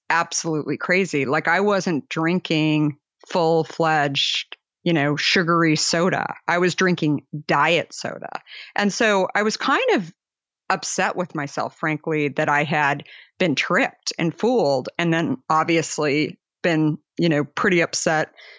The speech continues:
with how I had been marketed to. And at that point, I really said, you know, "Why don't I just go see if others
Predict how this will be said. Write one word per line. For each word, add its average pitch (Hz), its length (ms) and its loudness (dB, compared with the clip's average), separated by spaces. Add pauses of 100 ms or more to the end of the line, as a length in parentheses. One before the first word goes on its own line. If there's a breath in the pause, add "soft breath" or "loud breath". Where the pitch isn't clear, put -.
(140 loud breath)
with 165 140 -2
how 165 220 2
I 151 120 2
had 151 160 2
been 143 160 0
marketed 147 640 -2
to. 131 420 0 (120)
And 156 460 0 (760 loud breath)
at 185 160 -4
that 208 260 0
point, 165 260 -2
I 156 60 0
really 156 360 0
said, 151 680 0 (120)
you 175 120 0
know, 147 340 2 (600)
"Why 180 180 2
don't 196 160 2
I 175 100 2
just 160 260 -6
go 156 140 0
see 160 680 0
if 151 260 -2
others 156 880 0